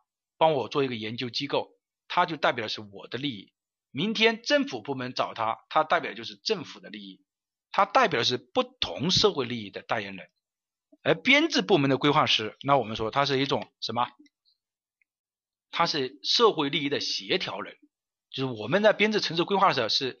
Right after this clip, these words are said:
社会利益的协调人啊，就是我们代表的是整个社会的一个利益啊，然后呢也是一种专业技术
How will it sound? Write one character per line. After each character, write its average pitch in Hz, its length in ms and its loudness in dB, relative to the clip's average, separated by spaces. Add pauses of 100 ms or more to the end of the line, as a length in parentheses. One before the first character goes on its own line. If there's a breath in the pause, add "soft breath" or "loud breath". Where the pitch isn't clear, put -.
(160)
社 247 300 4
会 165 160 0
利 151 140 -4
益 143 60 -2
的 127 100 -4
协 131 380 -4
调 104 220 -4
人 - 120 -14 (540)
啊， 95 120 -14 (560)
就 131 120 -6
是 - 0 -
我 120 160 -2
们 202 120 0
代 240 120 4
表 135 100 0
的 127 40 0
是 - 120 -4
整 95 160 -6
个 117 100 -6
社 262 240 4
会 135 120 0
的 107 80 -2
一 104 80 -6
个 107 100 -8
利 107 160 -6
益 - 220 -16 (640)
啊， 104 240 -2
然 107 120 -6
后 127 120 4
呢 117 80 0
也 110 60 -2
是 120 140 0
一 120 40 -2
种 117 160 -8
专 123 160 0
业 113 100 -2
技 110 160 -2
术 - 240 -8